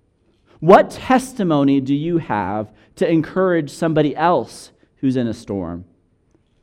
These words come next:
Because we get to read this story of the disciples and take great courage and great comfort from it. And God gives us these stories to be shared with others. How can you be an encouragement to others in the storms that they're in?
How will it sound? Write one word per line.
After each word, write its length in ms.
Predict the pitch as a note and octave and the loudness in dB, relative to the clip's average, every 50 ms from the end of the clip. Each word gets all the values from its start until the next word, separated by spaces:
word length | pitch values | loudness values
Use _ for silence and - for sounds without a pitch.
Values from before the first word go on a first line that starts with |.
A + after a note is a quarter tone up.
| _ _ - | _ _ 2
Because 240 | - F3 F#3+ F#3 F#3 | 4 6 8 8 6
we 180 | G3 A#3 A3+ F#3+ | 6 2 4 4
get 160 | G#3+ - - | 4 4 4
to 120 | - F3+ | 2 0
read 280 | E3+ G3 G#3 G3+ D#3+ D3 | 2 2 2 2 2 2
this 180 | G3 F#3 F#3 | 0 0 0
story 320 | - - G3+ G3 F#3+ F#3+ F#3 | 0 2 2 4 4 4 2
of 60 | D#3 | 2
the 80 | E3 D3 | 0 -2
disciples 580 | D3 D3 - F#3 F#3 G3 F#3 F#3+ F3 D#3 C#3 | -4 -2 2 4 6 4 4 4 0 -2 -2
and 100 | D3 C3+ | -2 -2
take 200 | - F3+ F3 D3+ | 0 0 -2 0
great 260 | C#3 E3+ F3+ F3 F3 | 2 2 2 2 0
courage 380 | - - G3+ G3 F#3+ F#3 D3+ D3+ | -4 -2 0 2 2 2 0 -2
and 80 | D3 C#3 | -2 0
great 220 | F3 E3+ D3+ - | 0 -2 -2 -2
comfort 420 | - F#3+ G3+ G3+ - E3 - - | -4 -6 -4 -4 -4 -6 -6 -4
from 180 | - C#3 C3 B2 | -2 0 0 0
it. 320 | G#2 - - - - - _ _ _ _ _ _ _ _ _ _ _ _ _ _ _ _ _ _ _ _ _ _ _ _ _ _ _ _ _ _ _ _ _ _ _ _ _ _ _ _ _ _ _ _ _ _ _ _ _ _ _ _ - | -2 -4 -10 -18 -20 -20 _ _ _ _ _ _ _ _ _ _ _ _ _ _ _ _ _ _ _ _ _ _ _ _ _ _ _ _ _ _ _ _ _ _ _ _ _ _ _ _ _ _ _ _ _ _ _ _ _ _ _ _ -6
And 100 | C#3+ C#3 | -2 2
God 280 | D3 F#3 G3 F#3+ E3 D3 | 4 4 4 4 4 6
gives 280 | E3+ G3+ G#3 F#3+ F3 | 6 6 6 6 4
us 140 | F#3+ F3 - - | 0 -2 -2 -2
these 220 | - E3+ D#3+ D#3 | -2 -2 -2 -2
stories 520 | - - F#3 F#3 F#3+ F3+ E3+ D#3+ D3+ D3 | -2 0 4 4 4 4 4 2 0 -4
to 100 | - D#3 | -4 -4
be 80 | C#3 C#3+ | -4 -4
shared 380 | C#3 - - F3+ F3+ F#3 E3 C#3+ | -4 -2 0 0 0 0 0 0
with 160 | C#3 C3 C3 | -4 -4 -2
others. 360 | C#3 C#3+ D#3 D3 C3 B2 A#2 | -2 -2 0 0 -2 -4 -4
How 200 | - - D#3 F3+ | -4 -2 -2 -2
can 180 | F3 - F3 E3+ | -2 -2 -4 -2
you 100 | D#3+ D3+ | -2 -2
be 140 | D#3 D#3+ | 0 0
an 80 | D#3+ D3 | 0 0
encouragement 640 | C3+ B2 - - D3+ D3+ D#3 D3 C#3 C3+ B2+ A2 - | -2 -2 -4 -4 -4 -2 -2 -2 -4 -6 -6 -6 -8
to 140 | - - - | -10 -6 -4
others 360 | C3 C3+ B2+ G#2 G#2 G#2 A2 | -4 -2 -2 -4 -6 -6 -6
in 100 | A2+ A2+ | -8 -8
the 60 | A2 | -8
storms 420 | A2 - - B2 B2 A#2+ A2+ G#2 | -8 -8 -6 -4 -4 -4 -4 -6
that 120 | G#2 G2+ - | -10 -10 -8
they're 200 | F#2+ F2 D2 D2+ | -8 -8 -6 -8
in? 220 | E2 C#2+ A#1 - | -10 -12 -14 -18